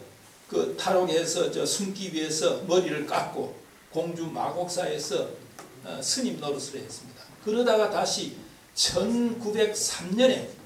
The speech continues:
기독교회로 들어옵니다. 그때부터 기독신자가 돼가지고 활동을 했습니다. 김구, 마지막 그, 그러니까 이런 분들이 다 임정을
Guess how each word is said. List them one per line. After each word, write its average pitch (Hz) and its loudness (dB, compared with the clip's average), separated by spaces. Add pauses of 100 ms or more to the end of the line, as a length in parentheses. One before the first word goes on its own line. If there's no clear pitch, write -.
(220)
기독교회로 123 -8
들어옵니다. - -18 (800)
그때부터 208 6
기독신자가 170 -2
돼가지고 - -4
활동을 - -12
했습니다. - -10 (600)
김구, 170 -2
마지막 175 2 (320)
그, - -6 (640)
그러니까 196 2
이런 254 8
분들이 247 4
다 196 2
임정을 208 0